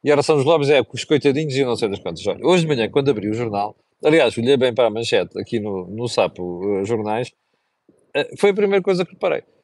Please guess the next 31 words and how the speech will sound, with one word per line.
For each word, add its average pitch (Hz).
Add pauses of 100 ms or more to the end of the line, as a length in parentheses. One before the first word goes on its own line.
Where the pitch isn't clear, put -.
(160)
Primeiro, 196
pá, -
primeiro 170
lugar, 101 (880)
há 156
vinte 196
e 202
dois 165
por -
cento 135
das 127
recusas 120 (160)
de 110
apoio 170
no 143
ensino 120
superior 143
que -
têm 160
a -
ver 156
com 160
a 147
falta 151
de 147
aproveitamento. 143 (220)
Vinte 220
e 202
dois 196
por -
cento. 180